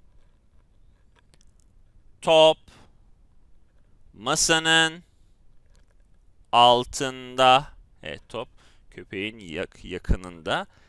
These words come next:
ve masanın altında. Kitaplar gördüğünüz üzere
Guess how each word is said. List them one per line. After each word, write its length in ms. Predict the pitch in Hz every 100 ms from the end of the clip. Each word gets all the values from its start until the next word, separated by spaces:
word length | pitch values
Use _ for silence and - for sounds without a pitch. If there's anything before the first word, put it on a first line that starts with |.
| _ _ -
ve 380 | 78 95 104 147
masanın 680 | 110 104 104 - 98 156 196 -
altında. 600 | 98 101 90 - 69 - - - - _ _ _ _ _ _ _ _ - _ _ _ _ _ _ _ _ _ _ _ _ _ _ - - _ - - -
Kitaplar 1040 | - - 170 165 - 156 151 135 131 143 - - - - - _ _ _ _ _ -
gördüğünüz 500 | 98 85 87 87 82
üzere 400 | - 78 95 143